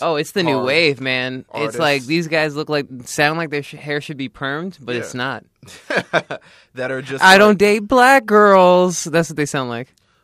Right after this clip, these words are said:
Speaker 2: Um, let's see, nineteen-year-old up-and-coming artist.
Speaker 1: Oh,
Speaker 2: He's
Speaker 1: he's
Speaker 2: been ra-
Speaker 1: nineteen?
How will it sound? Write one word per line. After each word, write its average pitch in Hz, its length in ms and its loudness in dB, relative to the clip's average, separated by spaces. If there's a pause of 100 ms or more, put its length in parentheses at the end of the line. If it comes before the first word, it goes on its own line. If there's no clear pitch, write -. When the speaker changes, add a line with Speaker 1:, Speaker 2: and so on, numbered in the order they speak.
(160)
Speaker 2:
Um, 127 800 -14 (680)
let's 120 180 -16
see, 151 180 -18
nineteen-year-old 131 920 -14
up-and-coming 120 460 -18
artist. 127 560 -14 (220)
Speaker 1:
Oh, 156 60 -2
Speaker 2:
He's 185 100 -2
Speaker 1:
he's - 60 -4
Speaker 2:
been - 20 -8
ra- 196 80 -4
Speaker 1:
nineteen? 214 480 -8